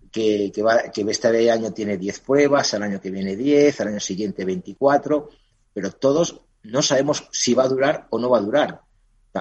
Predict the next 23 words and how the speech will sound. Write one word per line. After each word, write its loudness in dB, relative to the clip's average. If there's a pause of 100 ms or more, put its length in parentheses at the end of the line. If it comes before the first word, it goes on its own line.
Recordemos 0
la, -2
la, -4
la -4
apuesta -4
que -4
hizo -8
Fabrice -6
Pastor. -4 (380)
Eh, -8
hizo -4
una -6
apuesta -4
muy -2
fuerte, 0
muy -4
fuerte, -2
luego -2
vio -4
que -2
no 0
había 2
repercusión 0